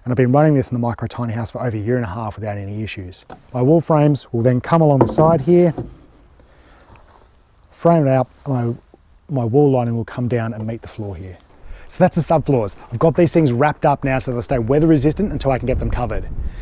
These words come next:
Our next steps is we move on to the cool stuff.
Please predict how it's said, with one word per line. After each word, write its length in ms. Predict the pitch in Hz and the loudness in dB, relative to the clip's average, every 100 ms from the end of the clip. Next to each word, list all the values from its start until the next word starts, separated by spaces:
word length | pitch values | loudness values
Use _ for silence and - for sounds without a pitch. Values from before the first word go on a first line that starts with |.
| - - | -14 -12
Our 80 | 127 | -2
next 300 | 131 190 - | 2 2 2
steps 400 | - 151 - - - | 2 2 0 -10 -6
is 120 | 139 | 0
we 80 | 151 | 2
move 220 | 151 143 | 4 2
on 80 | 131 | 0
to 40 | |
the 100 | 104 | -4
cool 300 | - - 147 | -10 0 0
stuff. 380 | - 113 92 | 2 -4 -6